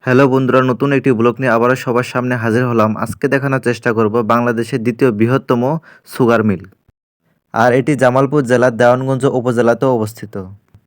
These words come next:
বাংলাদেশের সবচেয়ে ভালো মানের চিনি এখানে উৎপন্ন করা হয়। আপনারা যে সারি সারি আখের গাড়িগুলো দেখতে পাচ্ছেন, এই আখের গাড়ির আখ থেকেই এ মিলে চিনি তৈরি করা হবে। সুগার মিলের এক নং গেটে প্রবেশ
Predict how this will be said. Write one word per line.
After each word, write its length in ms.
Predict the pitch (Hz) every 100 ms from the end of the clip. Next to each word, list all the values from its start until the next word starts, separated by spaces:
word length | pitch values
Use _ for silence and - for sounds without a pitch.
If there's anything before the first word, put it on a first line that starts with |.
| _ _ _
বাংলাদেশের 420 | 127 131 120 151 139
সবচেয়ে 440 | - 127 - 143
ভালো 340 | 113 107 113
মানের 280 | 123 127 131
চিনি 280 | - 123 131
এখানে 360 | 117 104 113 123
উৎপন্ন 480 | 120 110 123 117 110
করা 240 | 107 98
হয়। 240 | 95 90 98 _ _ _ _ _ _ _ _ _ _ _ _ _ -
আপনারা 440 | 117 135 135 143
যে 140 | 143
সারি 280 | 139 135 131
সারি 240 | 127 127 131
আখের 380 | 110 113 131
গাড়িগুলো 460 | 113 110 107 107 117
দেখতে 280 | 104 92 110
পাচ্ছেন, 460 | 110 110 110 113
এই 400 | 120 101 117 127
আখের 380 | 98 110 123 113
গাড়ির 380 | 104 107 127 151 - _ _
আখ 260 | - 117 113
থেকেই 600 | - 127 107 147 160 - -
এ 260 | 110 123
মিলে 320 | 123 107 117 131
চিনি 420 | 123 120 110 -
তৈরি 220 | 113 107
করা 160 | 101 95
হবে। 220 | 85 - - _ _ _ _ _ _ _
সুগার 460 | - 135 127 139 147
মিলের 300 | 143 139 143
এক 220 | 120 120
নং 260 | 127 135 123
গেটে 260 | 120 117 127
প্রবেশ 480 | 123 120 123 123